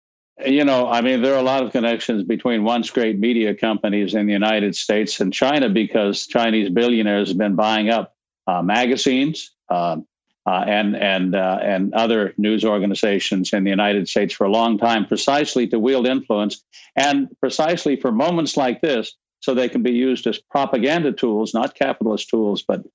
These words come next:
socialist, communist tools to advance the Chinese Communist Party's narrative. And people need to understand how bizarre that narrative is. Their narrative for the pandemic is this: that we developed, we in the United States developed a bioweapon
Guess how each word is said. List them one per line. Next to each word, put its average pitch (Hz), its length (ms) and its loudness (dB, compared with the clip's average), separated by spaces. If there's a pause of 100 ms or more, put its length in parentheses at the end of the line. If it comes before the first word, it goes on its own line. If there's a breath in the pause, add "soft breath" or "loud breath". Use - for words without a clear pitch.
(140)
socialist, 123 540 0
communist 120 540 0
tools 104 380 0 (280 soft breath)
to 117 60 2
advance 113 400 0
the 104 80 0
Chinese 110 420 0
Communist 101 480 -2
Party's 101 300 0
narrative. 107 380 0 (280 loud breath)
And 120 120 0
people 220 260 2
need 156 160 2
to 139 60 2
understand 127 520 2
how 123 160 0
bizarre 117 540 0
that 110 220 0
narrative 107 420 0
is. 101 280 -4 (320)
Their 165 280 2
narrative 131 540 0
for 113 260 0
the 107 280 -2 (100)
pandemic 113 580 0
is 107 260 -2
this: 101 400 -2 (280)
that 120 220 2
we 180 280 2
developed, 110 500 0
we 175 220 2
in 175 100 0
the 147 60 2
United 120 440 0
States 110 340 -2
developed 101 400 0
a - 40 -4
bioweapon 123 720 0